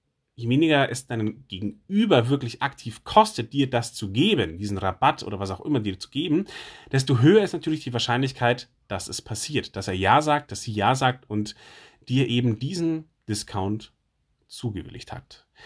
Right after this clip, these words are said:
Gleichzeitig will ich dir jetzt dabei helfen, dass wir das Ganze mal von einer ganz anderen Perspektive aus betrachten.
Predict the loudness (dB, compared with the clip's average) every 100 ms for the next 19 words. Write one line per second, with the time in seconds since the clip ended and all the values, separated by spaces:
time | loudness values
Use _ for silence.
0 | -20 -20 -20 -4 0 0 0 -6 -6 -4
1 | -6 -8 -18 _ -4 -2 -2 -2 0 0
2 | 2 0 2 0 0 -4 _ _ _ _
3 | _ _ _ _ -20 -18 -12 -2 -2 0
4 | -2 0 2 4 4 0 -6 -6 -6 -4
5 | -4 -4 -4 -4 -6 -4 -4 -4 -8 -12
6 | -12 -6 -4 -4 -6 -10 -4 -4 -2 -4